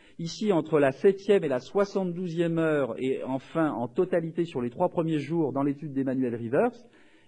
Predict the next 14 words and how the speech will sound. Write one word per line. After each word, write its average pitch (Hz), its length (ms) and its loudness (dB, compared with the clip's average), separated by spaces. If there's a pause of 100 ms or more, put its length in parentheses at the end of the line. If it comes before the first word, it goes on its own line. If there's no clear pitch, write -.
eh 135 80 0
bien 175 160 0
vous 202 120 2
voyez 196 360 8
que, 135 280 2 (320)
que 226 100 4
ce 226 120 0
soit 214 200 6
dans 190 100 6
le 165 80 2
bras 170 160 0
contrôle 160 640 0 (360)
en 131 120 -4
bleu 139 380 0